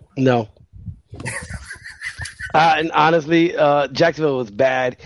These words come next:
He was the shining light. Um, I, Carlos Hyde ain't ha-, I, I don't think he's half the football player James Robinson is.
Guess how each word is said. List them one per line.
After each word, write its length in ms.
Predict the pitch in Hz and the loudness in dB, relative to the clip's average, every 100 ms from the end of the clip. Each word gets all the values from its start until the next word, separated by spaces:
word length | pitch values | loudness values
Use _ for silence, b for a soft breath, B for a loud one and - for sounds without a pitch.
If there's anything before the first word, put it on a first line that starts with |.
| B | B
He 160 | - 180 | 0 2
was 160 | 151 | 2
the 100 | 123 | 2
shining 420 | 127 143 123 120 113 | 0 2 2 0 2
light. 460 | 120 127 139 - _ B B B B - | 2 0 -2 -14 _ B B B B 0
Um, 360 | 131 135 135 - _ - | 2 2 0 -6 _ 0
I, 200 | 160 156 | 2 0
Carlos 460 | - 156 156 151 | 0 0 0 -2
Hyde 360 | - 147 143 143 | 0 2 2 0
ain't 240 | 135 131 | -2 -2
ha-, 100 | 123 - - | -4 -6 0
I, 180 | 139 135 | 0 2
I 80 | 143 | 0
don't 100 | 135 | 0
think 140 | 120 | -4
he's 340 | 117 104 - 92 | -6 -8 -10 -8
half 340 | - 110 110 | -2 -2 -2
the 100 | 104 | -10
football 260 | 101 104 98 | -8 -6 -2
player 240 | 117 104 | 0 0
James 300 | 98 107 101 | 0 -4 0
Robinson 420 | 104 101 110 92 | 0 0 -2 -4
is. 240 | 98 95 | -4 -4